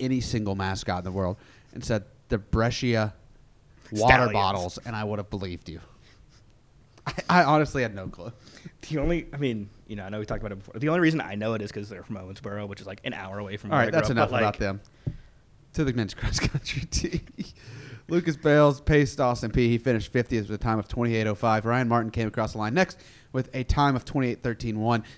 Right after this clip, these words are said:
Speaker 1: Jack Fitzgerald recorded a time of twenty-nine eighteen eight. Stone Norris finished the event with a twenty-nine twenty-four three, and Lyndon Matthews rounded out the lineup for the Govs, uh, with a personal best of twenty-nine eight eight. Now, the ladies, who had a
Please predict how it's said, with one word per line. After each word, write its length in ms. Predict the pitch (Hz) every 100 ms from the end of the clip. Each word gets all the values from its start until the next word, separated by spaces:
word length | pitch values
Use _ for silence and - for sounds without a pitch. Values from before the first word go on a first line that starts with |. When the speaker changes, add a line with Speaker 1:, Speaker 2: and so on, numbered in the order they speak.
| -
Speaker 1:
Jack 280 | 127 123 -
Fitzgerald 380 | 117 - 117 113
recorded 300 | 107 123 110
a 40 |
time 180 | 110 110
of 60 | 104
twenty-nine 400 | - 113 107 104
eighteen 260 | 101 110
eight. 180 | 117 123
Stone 260 | - 170 170
Norris 240 | 143 139
finished 220 | - 120
the 60 | 117
event 200 | 113 110
with 160 | 104 104
a 80 |
twenty-nine 540 | 92 - 123 113 110 104
twenty-four 440 | - 113 104 90
three, 320 | 92 156 170 170 - -
and 120 | 117 120
Lyndon 200 | 135 120
Matthews 340 | 117 110 101
rounded 340 | 107 127 131
out 160 | 120 117
the 60 | 113
lineup 260 | 110 107 101
for 100 | 107
the 60 |
Govs, 340 | 98 107 104 - - - -
uh, 120 | 104
with 100 | 104
a 40 | 101
personal 420 | - 185 - 117
best 300 | 98 95 -
of 100 | -
twenty-nine 540 | - 143 123 107 104 -
eight 220 | 101 95 - -
eight. 320 | 151 127 - - - _ - _ - _
Now, 320 | 123 127 92 - - - - _
the 120 | -
ladies, 540 | 120 180 131 85 - - - - - _ _ -
who 80 | 117
had 200 | 113 107
a 260 | 110 98